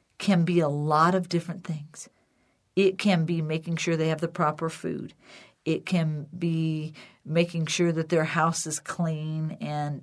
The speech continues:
and well appointed. It can be making sure that they have the food that they like in the refrigerator.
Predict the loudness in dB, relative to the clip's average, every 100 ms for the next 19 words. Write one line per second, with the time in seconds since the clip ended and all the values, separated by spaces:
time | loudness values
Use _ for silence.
0 | -8 -6 -2 0 0 0 -4 -6 -6 -6
1 | -10 -14 -20 -14 2 2 4 0 2 2
2 | -2 -2 -2 -2 -2 0 0 0 0 2
3 | 2 2 2 0 -2 -6 -20 _ 4 4
4 | 6 4 2 -2 -6 -2 -2 0 -4 -4
5 | -2 0 -2 -2 -6 -4 -6 -8 -6 -4
6 | -4 -4 -4 -4 -6